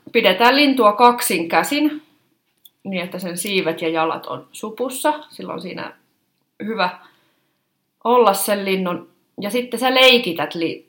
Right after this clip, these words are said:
sitä koiraa. Vedät vaikka, juokset takaperin ja koira jahtaa sitä.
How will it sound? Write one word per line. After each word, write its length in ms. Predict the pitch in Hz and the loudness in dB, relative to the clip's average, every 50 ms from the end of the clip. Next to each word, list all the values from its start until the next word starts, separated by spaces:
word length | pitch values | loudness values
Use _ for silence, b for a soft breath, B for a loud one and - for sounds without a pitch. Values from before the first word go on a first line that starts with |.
| _ _ | _ _
sitä 280 | - - 185 - 170 165 | -14 -14 -8 -6 -6 -6
koiraa. 680 | 170 180 175 170 160 156 156 160 151 156 151 - - - _ | -4 -4 0 0 0 0 0 0 -2 -2 -4 -6 -14 -20 _
Vedät 300 | - 185 180 180 180 - | -8 -6 -4 -4 -6 -4
vaikka, 460 | 170 165 175 180 - - 165 - - _ _ _ | -4 -4 -4 -6 -8 -10 -10 -10 -10 _ _ _
juokset 480 | - 196 196 180 185 - - 180 - - _ _ _ _ _ | -10 -2 -2 -2 -2 -2 -8 -12 -12 -14 _ _ _ _ _
takaperin 640 | - 190 190 190 175 170 - 160 160 160 156 156 156 | -4 -4 -2 -2 -4 -2 -2 -2 -2 -2 -2 -6 -6
ja 80 | 160 | -8
koira 360 | 160 170 160 156 143 139 127 - - _ _ _ _ _ _ | -4 -4 -4 -4 -4 -6 -10 -12 -14 _ _ _ _ _ _
jahtaa 480 | 170 160 - - - _ - - - | -6 -6 -6 -8 -10 _ -6 -6 -6
sitä. 280 | - - 165 - 208 | -8 -10 -8 -6 -6